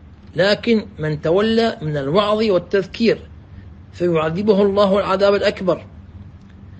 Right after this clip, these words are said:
وهو عذاب جهنم الدائم. إن إلينا إيابهم، أي رجوعهم بعد الموت، ثم إن علينا حسابهم،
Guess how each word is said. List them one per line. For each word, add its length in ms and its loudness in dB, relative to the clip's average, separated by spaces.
وهو 540 4
عذاب 400 0
جهنم 600 2
الدائم. 580 2
إن 200 6
إلينا 720 0
إيابهم، 640 2
أي 180 6
رجوعهم 640 0
بعد 280 -2
الموت، 420 2
ثم 200 0
إن 240 0
علينا 460 -2
حسابهم، 560 0